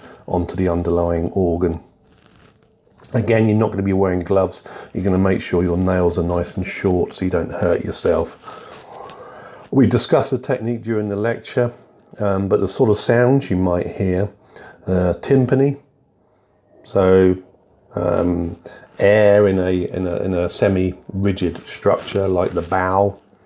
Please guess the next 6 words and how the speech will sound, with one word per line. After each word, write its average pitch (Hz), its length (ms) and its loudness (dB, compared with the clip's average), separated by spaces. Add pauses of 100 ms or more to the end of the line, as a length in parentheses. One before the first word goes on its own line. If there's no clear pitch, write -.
(680)
uh, 90 480 0 (340)
resonance, 117 800 2 (840)
so, 95 560 4 (160)
um, 92 600 0
large 101 380 4
quantities, 104 760 0